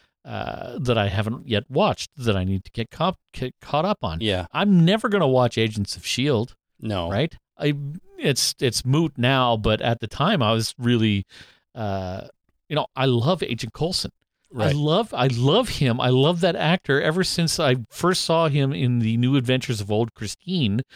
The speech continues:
Speaker 1: uh,
Speaker 2: <laughs>
Speaker 1: which is where I first saw him. He, uh, you know, uh, I really like that actor. I'll watch anything he's in, except for Agents of shield, apparently.
Speaker 2: Yeah.
Speaker 1: I don't know why, but, uh,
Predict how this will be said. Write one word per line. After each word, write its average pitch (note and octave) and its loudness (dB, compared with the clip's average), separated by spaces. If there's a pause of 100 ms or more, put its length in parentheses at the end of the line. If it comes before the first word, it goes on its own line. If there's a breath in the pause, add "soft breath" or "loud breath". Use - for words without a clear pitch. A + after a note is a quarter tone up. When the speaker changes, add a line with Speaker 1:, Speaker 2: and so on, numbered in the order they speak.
(420 loud breath)
Speaker 1:
uh, G#2+ 2
Speaker 2:
<laughs> - -8
Speaker 1:
which C#3+ -2
is A2+ -8
where C3+ 4
I B2+ 4
first E3 -2
saw E3+ 2
him. B2 0
He, C3 -4
uh, D3 -8
you B2 -4
know, C#3 2
uh, - -10
I D#3+ 0
really D3+ 4
like B2+ 2
that G#2+ -4
actor. C3+ -4
I'll A2+ 0
watch A2 2
anything D3+ 0
he's A#2+ 0
in, C#3+ 2 (360 loud breath)
except C#3 -2
for E3+ -2
Agents C3+ 0
of G#2 -4
shield, F3 0
apparently. C#3 -2
Speaker 2:
Yeah. E2+ -4
Speaker 1:
I F#2+ -4
don't G2 0
know G2 2
why, G#3 0 (540 soft breath)
but, G#2+ 0 (180)
uh, G#2 -4